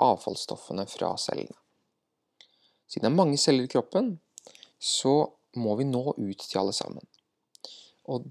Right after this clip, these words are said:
det klarer kroppen fordi arteriene forgrener seg ut i kroppen til bitte, bitte, bitte små, tynne blodårer som vi kaller kapillærer.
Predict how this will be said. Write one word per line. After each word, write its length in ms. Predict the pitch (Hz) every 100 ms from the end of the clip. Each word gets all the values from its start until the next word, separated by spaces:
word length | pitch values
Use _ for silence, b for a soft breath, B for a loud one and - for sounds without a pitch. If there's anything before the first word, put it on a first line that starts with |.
| -
det 300 | 151 190 190
klarer 280 | - 123 127
kroppen 420 | 110 - 180 214
fordi 440 | - 117 110 127 -
arteriene 800 | 180 - - 95 95 101 180 240 b b b
forgrener 720 | - 127 113 104 95 92 90 -
seg 340 | - 180 240 - _ _ _ _ _ -
ut 180 | 117
i 60 | 120
kroppen 460 | - 104 - 175 180
til 160 | - 147
bitte, 420 | - 196 - -
bitte, 300 | 151 151 -
bitte 240 | 143 - -
små, 380 | - 113 131 - _ _ -
tynne 440 | - 120 104 117 - _ _ _ 120
blodårer 480 | 117 101 123 151
som 140 | - 117
vi 80 | -
kaller 280 | 101 101
kapillærer. 720 | - - - 107 - - -